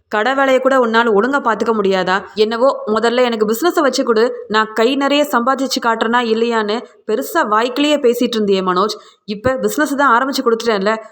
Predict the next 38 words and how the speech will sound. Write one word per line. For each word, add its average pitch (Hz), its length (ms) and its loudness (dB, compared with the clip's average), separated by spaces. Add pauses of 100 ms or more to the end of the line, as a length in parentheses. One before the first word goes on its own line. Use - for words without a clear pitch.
(140)
கணக்கு 226 340 -2
வழக்க 226 240 0
கூட 226 180 0
பார்க்க 226 340 -2
நான் 202 340 2
தான் 240 180 -2
பார்லர் 226 320 0
இருந்து 214 180 0
வரணுமா? 190 420 0 (420)
உனக்குன்னு 254 440 0
அங்க 202 240 -2
சுய 240 240 0
புத்தியே 254 320 2
கிடையாதா 208 440 2
மனோஜ்? 185 300 0 (320)
இனியாவது 220 560 0 (120)
வீட்ல 240 300 0
உள்ள 226 160 2
யார்கிட்டயும் 202 640 0
அவமானப்பட்டு 226 580 0
நிக்காம 196 460 0 (340)
ஒழுங்கா 262 380 0
கடையில 226 340 0
போய் 208 280 0
நல்ல 202 300 2
வியாபாரத்தை 214 580 0
பாரு" 202 340 0
அப்படின்னு 180 300 -2
சொல்லி 185 260 -2
கத்துறாங்க 190 460 -2 (120)
ரோஹிணி. 185 380 0 (140)
உடனே 220 280 2
மனோஜ், 220 340 0 (140)
"என்ன 233 280 2
ரோஹிணி, 254 360 2 (140)
நீ 180 180 4
தானே 254 220 2
சொன்ன 233 320 0